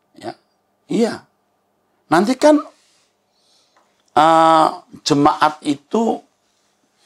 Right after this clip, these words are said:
eh, sarana iklan gratis. Sarana iklan gratis, Saudara.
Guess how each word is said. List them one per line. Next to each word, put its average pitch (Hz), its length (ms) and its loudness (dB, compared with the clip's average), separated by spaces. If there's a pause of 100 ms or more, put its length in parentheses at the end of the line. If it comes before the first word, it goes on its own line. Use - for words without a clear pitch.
(600)
eh, 139 160 2
sarana 170 480 2
iklan 214 480 -2
gratis. - 800 -6 (3500)
Sarana 156 400 0
iklan 147 400 -2
gratis, - 560 -8
Saudara. - 320 -20